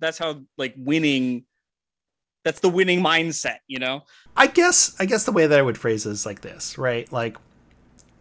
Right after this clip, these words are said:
Speaker 2: in any movement, there's going to be, like, division, just because, like, again, this is a social context. Like, people have different opinions. They, they agree, they disagree. Um,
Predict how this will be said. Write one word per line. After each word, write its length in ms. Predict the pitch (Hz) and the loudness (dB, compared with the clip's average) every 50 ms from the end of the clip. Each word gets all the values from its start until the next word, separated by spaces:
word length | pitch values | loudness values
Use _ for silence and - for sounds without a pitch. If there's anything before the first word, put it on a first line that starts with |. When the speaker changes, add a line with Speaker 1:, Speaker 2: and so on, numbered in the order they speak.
| _ _ _ _ _ _ - | _ _ _ _ _ _ -2
Speaker 2:
in 120 | 190 190 190 | 0 0 2
any 380 | 196 165 160 175 185 190 185 | 2 2 2 4 4 2 2
movement, 560 | 143 123 113 110 110 104 117 104 101 104 - - _ _ _ | 0 0 -2 -2 -4 -4 -6 -6 -8 -10 -14 -18 _ _ _
there's 220 | - 113 107 104 | -6 -6 -6 -6
going 240 | - - 110 110 107 104 | -6 -6 -6 -4 -6 -8
to 60 | 107 | -8
be, 420 | 101 101 101 98 98 98 98 104 - - | -8 -8 -8 -6 -8 -10 -12 -14 -12 -10
like, 220 | 110 101 101 - | -10 -10 -10 -10
division, 480 | - 113 95 98 87 - - 101 101 101 | -10 -10 -10 -10 -12 -14 -14 -16 -16 -14
just 180 | - 123 - | -14 -12 -10
because, 280 | - 131 - 127 113 113 | -10 -8 -6 -6 -6 -6
like, 120 | 113 107 | -8 -8
again, 420 | 117 117 131 147 131 107 101 101 101 - | -6 0 0 2 2 0 -2 -6 -8 -10
this 140 | - - - | -10 -10 -8
is 140 | 117 107 110 | -8 -10 -10
a 40 | |
social 600 | 104 - - - - - 123 117 110 - - 110 | -10 -12 -12 -12 -8 -4 -2 -2 -2 -2 -6 -8
context. 680 | 101 - 107 107 107 101 110 110 110 110 - - - 107 | -8 -10 -10 -10 -8 -8 -8 -8 -8 -10 -10 -12 -12 -12
Like, 160 | 101 - - | -14 -16 -14
people 220 | - 107 - 113 107 | -14 -12 -10 -10 -8
have 140 | 113 110 | -8 -8
different 260 | 113 107 - 120 113 113 | -8 -8 -8 -8 -8 -8
opinions. 680 | 110 110 104 98 98 98 98 104 110 110 - - - | -8 -10 -10 -10 -12 -14 -16 -14 -12 -10 -10 -10 -10
They, 180 | - 107 101 98 - - | -10 -12 -12 -12 -12 -8
they 160 | 117 107 101 | -8 -6 -6
agree, 380 | 98 101 - 113 113 110 110 107 | -6 -6 -6 -6 -4 -4 -6 -6
they 120 | 107 104 | -6 -8
disagree. 640 | 101 110 104 - 107 101 - 101 98 95 95 107 - _ - - - - - - - - - - - _ _ - | -8 -6 -6 -6 -6 -8 -10 -12 -14 -14 -16 -18 -20 _ -20 -20 -20 -20 -20 -20 -20 -20 -20 -20 -20 _ _ 2
Um, 480 | 151 135 131 123 120 117 117 113 113 | 4 6 6 6 6 4 2 -2 -6